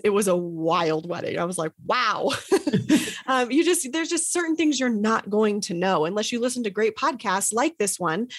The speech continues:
but you probably haven't found it until you're already a venue owner. You know what I mean? So, um, it depends on your price. And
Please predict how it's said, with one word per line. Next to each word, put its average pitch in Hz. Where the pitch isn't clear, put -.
but 233
you 277
probably 302
haven't 285
found 320
it 214
until 247
you're 269
already 247
a 220
venue 214
owner. 127
You 190
know 220
what 220
I 208
mean? 190
So, 247
um, 247
it 240
depends 294
on 339
your 359
price. 190
And 254